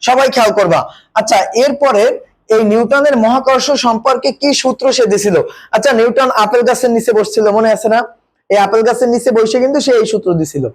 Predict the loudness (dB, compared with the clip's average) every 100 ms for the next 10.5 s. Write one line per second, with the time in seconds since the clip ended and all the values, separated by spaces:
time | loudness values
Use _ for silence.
0 | _ _ _ _ 0 2 2 2 0 -6
1 | -6 -4 0 2 2 0 0 0 0 0
2 | 0 0 -2 0 0 2 0 0 -2 -2
3 | -4 -2 -2 -2 -2 -2 -4 -12 -6 -2
4 | 0 2 0 0 0 0 -2 -2 0 -2
5 | 0 0 2 2 0 0 -2 -4 _ _
6 | 0 0 2 2 2 0 -2 -4 _ _
7 | _ 0 2 0 0 0 2 2 2 0
8 | 0 0 0 -2 -14 _ _ 0 0 0
9 | 0 2 0 0 0 0 2 0 0 0
10 | 0 -2 -2 -2